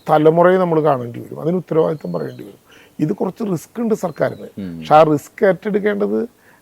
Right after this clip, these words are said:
Speaker 1: ആ, മലയാളിയുടെ ഒരു അഭിമാനമായിട്ടുള്ള പുനരധിവാസമാണിത് എന്ന് ബോധ്യപ്പെടുത്താനാണ്. അപ്പം അതുകൊണ്ട് അതാണ് ഇതിലുണ്ടായ നേരം വൈകൽ. ബാക്കി എല്ലാ വിധത്തിലുമുള്ള പുനരധിവാസം, നമ്മളിപ്പോൾ കടം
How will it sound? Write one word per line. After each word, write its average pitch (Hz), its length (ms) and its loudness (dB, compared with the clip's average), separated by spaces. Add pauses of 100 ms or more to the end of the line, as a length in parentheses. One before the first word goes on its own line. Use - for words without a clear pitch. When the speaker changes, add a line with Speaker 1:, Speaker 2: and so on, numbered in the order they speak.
(160)
Speaker 1:
ആ, 180 260 -4
മലയാളിയുടെ 165 880 4
ഒരു 208 200 0
അഭിമാനമായിട്ടുള്ള 160 1000 0
പുനരധിവാസമാണിത് 151 1300 -2 (360)
എന്ന് 190 160 0
ബോധ്യപ്പെടുത്താനാണ്. 175 760 2
അപ്പം 131 140 -6
അതുകൊണ്ട് 143 300 -2 (440)
അതാണ് 147 300 6
ഇതിലുണ്ടായ 175 640 4 (200)
നേരം 156 280 2
വൈകൽ. 151 340 -2 (520)
ബാക്കി 180 360 4
എല്ലാ 202 240 2
വിധത്തിലുമുള്ള 175 600 0
പുനരധിവാസം, 131 840 0 (500)
നമ്മളിപ്പോൾ 151 720 -2 (220)
കടം 139 260 8